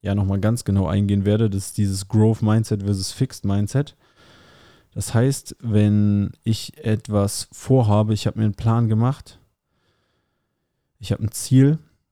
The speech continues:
ich gehe ins Gym oder ich will ein Musikinstrument lernen oder ich, äh, will besser als Speaker werden, ich will auf der Arbeit mehr Verantwortung übernehmen, was auch immer,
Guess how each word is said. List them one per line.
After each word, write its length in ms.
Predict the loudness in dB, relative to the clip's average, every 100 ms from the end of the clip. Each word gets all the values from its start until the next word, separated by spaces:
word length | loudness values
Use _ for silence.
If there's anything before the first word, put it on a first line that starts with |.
| _ _ _ _ _ _ _ _ _ _ _ _ _ _ _
ich 160 | -4 0
gehe 140 | 2
ins 200 | 2 0
Gym 460 | 2 2 2 0 -2
oder 560 | -4 -4 -2 -4 -6
ich 200 | -8 -4
will 100 | 0
ein 120 | 2 2
Musikinstrument 800 | 0 -4 -6 -8 -6 -4 -2 0
lernen 640 | 2 2 2 0 -2 -6
oder 580 | -8 -4 0 2 2 0
ich, 280 | -4 -10 -6
äh, 600 | -6 -2 2 2 2 2
will 320 | 4 6 6
besser 340 | 4 0 0 2
als 460 | 2 0 -2 -10 -12
Speaker 480 | _ -2 2 2
werden, 300 | 4 4 2
ich 200 | -2 -2
will 200 | 0 2
auf 140 | 0 -2
der 160 | 0
Arbeit 500 | 2 4 4 2 0
mehr 160 | -2 0
Verantwortung 560 | 0 -2 -2 -2 0 2
übernehmen, 340 | 2 2 2
was 200 | 0 -2
auch 120 | -4
immer, 360 | 0 0 0